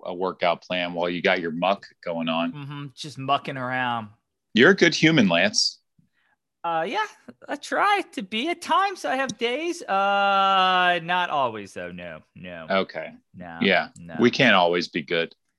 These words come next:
Speaker 2: Yeah. Mm-hmm.
Speaker 1: But that's pretty badass, man. I guess it's, I guess that, uh, I guess that provides biodiversity, and the oysters are,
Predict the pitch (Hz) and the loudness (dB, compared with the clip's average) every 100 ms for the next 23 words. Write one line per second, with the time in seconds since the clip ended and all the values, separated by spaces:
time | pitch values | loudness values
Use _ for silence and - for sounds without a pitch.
0 | _ - 85 82 80 98 117 _ _ 120 | _ -20 -20 -18 -18 -20 -20 _ _ -18
1 | 120 120 117 107 101 120 120 - 131 107 | -16 -14 -2 2 4 4 2 4 4 6
2 | 107 107 110 - 85 87 92 95 101 - | 4 4 2 -2 -12 -10 -6 -4 -4 -4
3 | 90 - - - 107 110 - 104 98 - | -6 -6 -6 -2 0 0 2 2 2 -2
4 | 95 90 85 82 82 - _ _ _ _ | -2 0 0 -2 -8 -16 _ _ _ _
5 | _ _ - - - _ - 110 120 - | _ _ -20 -20 -20 _ -2 2 4 4
6 | 113 - 101 98 80 - 85 87 85 80 | 2 2 2 2 2 0 2 2 0 -4
7 | 82 82 - 87 87 87 87 87 - 78 | -4 -2 -2 -4 -4 -4 -4 -2 -2 -2
8 | 76 76 76 85 85 110 117 - 107 82 | -4 -8 -4 0 6 8 8 6 4 4
9 | 87 80 | 2 0